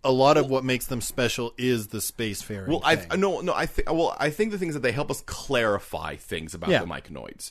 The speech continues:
Speaker 1: Yeah.
Speaker 2: Or f-, about, I think we used to keep using the term Myconoids. Um, I think it helps clarify things about that. The peace is very, very important.
Speaker 1: Yeah.
Speaker 2: I don't think there's anyone we can really use that doesn't, that aren't, like, the Blorg are also peaceful.
Speaker 1: Yeah.
Speaker 2: Like, these are all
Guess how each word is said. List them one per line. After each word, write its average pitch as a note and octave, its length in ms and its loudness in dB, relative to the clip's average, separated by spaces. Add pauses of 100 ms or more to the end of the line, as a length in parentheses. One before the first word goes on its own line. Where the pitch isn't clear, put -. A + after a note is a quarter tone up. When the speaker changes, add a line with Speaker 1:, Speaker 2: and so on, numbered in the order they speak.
Speaker 1:
Yeah. C3 180 -2
Speaker 2:
Or A#2+ 280 2
f-, - 160 -16
about, B2 320 0
I D3 80 4
think F3 120 2
we C#3+ 120 2
used - 320 -6
to - 100 -16
keep G#2+ 160 -8
using F#2 160 -10
the - 40 -10
term F2 200 -6
Myconoids. G#2+ 560 -6 (340)
Um, F2+ 380 -4 (400)
I A2+ 80 4
think - 400 -8 (100)
it B2 140 -2
helps B2+ 220 -4
clarify F#2+ 480 0
things D#2+ 220 -14
about D2 120 -12
that. - 140 -14 (160)
The C#3 100 -2
peace - 460 -4
is G#2 160 -6
very, A2 360 4
very F#2 300 0
important. - 480 -10
Speaker 1:
Yeah. B2 200 2 (420)
Speaker 2:
I B2+ 80 4
don't E3 180 4
think F3+ 140 -2
there's D3+ 120 0
anyone A#2+ 260 -2
we A2 60 -4
can F#2+ 140 -4
really G2 260 -2
use F#2 520 -4
that F2+ 200 -4
doesn't, F#2+ 500 -6
that G#2+ 140 -4
aren't, G#2 240 -2
like, C#3 140 0
the B2 80 0
Blorg E3 300 4
are B2 100 4
also A2 320 0 (160)
peaceful. - 540 -4 (180)
Speaker 1:
Yeah. D3+ 160 6 (180)
Speaker 2:
Like, G2+ 200 -4
these A2 200 -2
are B2 100 0
all B2+ 400 2